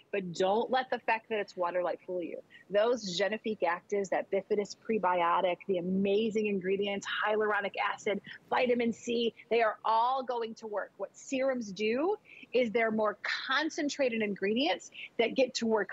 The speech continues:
faster in your skin. They penetrate those surface layers more quickly, so you get faster results. And Genifique gives you the results of overall just softer, beautiful, moisturized, supple skin. So you just gonna,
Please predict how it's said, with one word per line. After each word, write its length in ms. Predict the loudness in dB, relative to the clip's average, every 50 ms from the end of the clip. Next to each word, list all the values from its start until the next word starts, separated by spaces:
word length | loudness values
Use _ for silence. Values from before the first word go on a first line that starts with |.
| -10 -14
faster 580 | -20 -6 -2 0 0 0 -2 -2 -2 0 2
in 100 | 2 2
your 120 | 2 0 0
skin. 380 | -2 0 0 0 2 2 0
They 120 | 0 -2 -2
penetrate 500 | -2 -2 -2 0 0 0 0 0 0 2 2
those 160 | 0 0 2
surface 320 | 0 -2 0 0 -2 0 0
layers 240 | 0 0 0 0
more 140 | -2 -2 -2
quickly, 460 | -2 -2 -4 0 0 2 2 2 2 0 -4 -14 -20 -16
so 160 | -4 0 2
you 180 | 4 4 4 4
get 240 | 2 2 0 -2 -2 -8 -20 -8 -2
faster 640 | 0 0 0 0 -4 -8 -4 -2 0 0 0 -2 -4 -2 0
results. 540 | 0 0 2 2 0 0 0 -2 -8 -14 _ _ -20 -20 -6 -2
And 180 | -2 0 0 0
Genifique 720 | 0 0 0 2 0 0 -4 -6 _ -4 -2 -2 -2 -6 _ _
gives 220 | -4 -2 -2 -2
you 80 | -2 -2
the 100 | 0 2
results 360 | 2 2 4 2 2 2 0 -2
of 160 | -4 -4 -6 -10 -14 _ _ _
overall 520 | 4 4 4 4 2 2 2 2 2 2 0
just 400 | -2 -4 -10 -10 -12 -14 -8 -4
softer, 600 | -4 -2 -4 -4 -8 _ -2 0 0 0 0 -4 -8 -16 -20 -20 _ _
beautiful, 760 | -4 0 2 2 2 2 0 -2 0 2 4 4 4 2 2
moisturized, 1040 | 0 -2 0 2 2 2 0 0 -4 -4 -2 0 0 2 0 0 -2 -4 -10 -14 -4 -2
supple 340 | -2 -2 0 0 -2 -2
skin. 540 | -2 -4 -6 -2 2 2 4 4 4 2 0 -2 -8 -16 -20 -20 -14
So 360 | -8 0 2 2 4 4 4
you 220 | 2 2 2 2 2
just 200 | 2 0 -2 0
gonna, 240 | 0 0 2 2 0